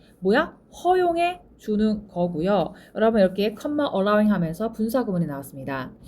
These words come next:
자, 분사 구문은 언제 씁니까? 이 주절의 주어 누구였어요? 이 톨스토이's 방광 얘기였습니다. 얘와 의미상 주어가 같아요. 그럼 얘에 대한 설명이야. 자, 그럼 이거를 부-, 부사절을 바꾸면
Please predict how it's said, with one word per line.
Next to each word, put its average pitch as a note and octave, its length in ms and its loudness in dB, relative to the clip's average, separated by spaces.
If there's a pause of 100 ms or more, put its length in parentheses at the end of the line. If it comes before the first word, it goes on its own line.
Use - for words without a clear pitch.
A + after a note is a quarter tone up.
(520)
자, G3+ 100 -14
분사 D4+ 280 6
구문은 C4+ 480 4
언제 F#3 320 2
씁니까? G#3+ 760 0
이 G#3+ 240 -2
주절의 E3+ 420 0
주어 A#3+ 320 2
누구였어요? E3 920 -2 (280)
이 F3 180 -2
톨스토이's C4 600 0
방광 C#4 500 -2
얘기였습니다. D3 1000 -4
얘와 F3 540 2
의미상 G#3+ 420 2
주어가 D#3 380 -4
같아요. D3 400 -12
그럼 D#3 220 -6
얘에 G#3+ 240 4
대한 G3+ 160 0
설명이야. C#3+ 520 -6 (240)
자, B3 60 -6
그럼 A#3+ 140 4
이거를 A#3+ 300 2
부-, - 120 -20
부사절을 A#3+ 500 0
바꾸면 A3+ 580 -2